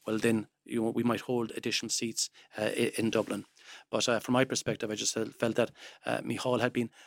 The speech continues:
a remove from, uh, the whole issue because of his, uh, uh, uh, the fact he was Minister for Foreign Affairs, uh, was, you know, that he wasn't involved in the day-to-day, uh, issues around, uh, the financial implications and the disaster that was, uh, the I M F,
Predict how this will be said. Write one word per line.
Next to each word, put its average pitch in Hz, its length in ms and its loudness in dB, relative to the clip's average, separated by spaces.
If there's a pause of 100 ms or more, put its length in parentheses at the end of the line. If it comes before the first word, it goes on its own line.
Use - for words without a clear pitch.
a 120 100 -2
remove 151 440 2
from, 127 420 2 (200)
uh, 123 200 0
the 123 140 0
whole 123 180 -2
issue 120 320 -2 (100)
because 135 280 0
of 120 100 -2
his, 113 180 -2
uh, 113 340 0
uh, - 560 -4
uh, - 80 -6 (320)
the 110 80 -6
fact 120 200 2
he 120 80 -2
was 113 100 -2
Minister 113 220 -2
for - 80 -8
Foreign 107 220 -4
Affairs, 127 380 0 (400)
uh, - 200 -6
was, - 420 0 (180)
you - 120 -2
know, 113 180 0
that 120 100 0
he 123 60 0
wasn't 120 220 0
involved 123 260 4
in 113 40 0
the 113 60 -2
day-to-day, 123 720 0 (300)
uh, 113 220 0 (180)
issues 120 500 0
around, 120 540 4 (260)
uh, 107 160 -2
the 101 80 -8
financial 117 600 2
implications 131 840 0
and 110 380 -2
the 110 80 -10
disaster 117 580 -2
that 107 160 -6
was, 117 380 0 (260)
uh, 107 120 -2
the 117 180 4
I 113 80 6
M 113 160 2
F, - 280 -2